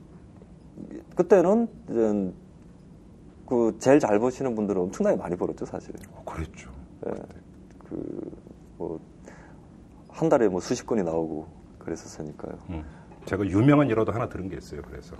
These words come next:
Speaker 1: 어떤?
Speaker 2: 그 만화가 분이 부산에 이제 그 적을 두고 만화를 그리셨던 걸로 제가 알고 있는데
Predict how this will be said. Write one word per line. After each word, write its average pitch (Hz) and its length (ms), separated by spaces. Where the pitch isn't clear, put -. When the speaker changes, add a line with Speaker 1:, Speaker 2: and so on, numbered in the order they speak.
Speaker 1:
어떤? 82 560
Speaker 2:
그 117 360
만화가 117 320
분이 107 220
부산에 135 540
이제 110 160
그 101 140
적을 98 260
두고 101 180
만화를 87 280
그리셨던 87 420
걸로 82 140
제가 76 240
알고 71 200
있는데 71 420